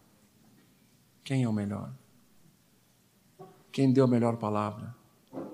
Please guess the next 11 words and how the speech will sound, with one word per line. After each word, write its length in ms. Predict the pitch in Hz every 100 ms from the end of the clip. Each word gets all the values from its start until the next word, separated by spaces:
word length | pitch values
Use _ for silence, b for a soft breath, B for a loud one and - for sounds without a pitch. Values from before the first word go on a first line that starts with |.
| - - - _ _ _ _
quem 160 | - 131
fez 160 | 139
melhor 320 | 123 120 117
isso, 260 | 113 120 -
quem 120 | 120
fez 140 | 117 120
melhor 280 | 113 110 104
aquilo, 340 | 101 107 110
Senhor. 300 | - - 135 - _ _ _ _ _ _ _ _ _ _ _ _ _ -
Perdoa-nos, 580 | 123 113 120 110 104 -
Pai. 180 | -